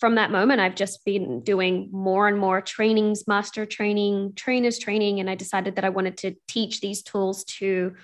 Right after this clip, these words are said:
other coaches and other people who wanted to learn them. And that's kind of, that's what I've been doing. I have a certification program, as you mentioned, the one that you've done, the Created Coach Method, which trains and certifies coaches. And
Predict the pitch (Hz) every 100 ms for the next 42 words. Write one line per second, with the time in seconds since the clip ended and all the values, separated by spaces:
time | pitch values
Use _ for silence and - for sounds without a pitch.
0 | - - _ _ 262 262 247 - 226 226
1 | - 202 - 339 311 311 302 254 254 233
2 | 214 202 196 196 202 220 240 240 240 247
3 | - - - _ 220 208 196 196 196 -
4 | _ _ _ 214 196 - - 269 269 -
5 | 247 247 - 262 254 262 262 233 294 403
6 | 233 208 214 214 214 - 220 220 226 214
7 | 214 226 226 214 220 233 294 370 359 214
8 | 208 202 202 233 285 214 202 208 220 262
9 | 302 392 370 247 240 214 202 196 202 196
10 | - 196 - 302 311 - - - - _
11 | 226 233 214 214 - 214 202 208 208 208
12 | 196 190 - 247 269 311 330 330 - -
13 | - - _ _ - 269 285 285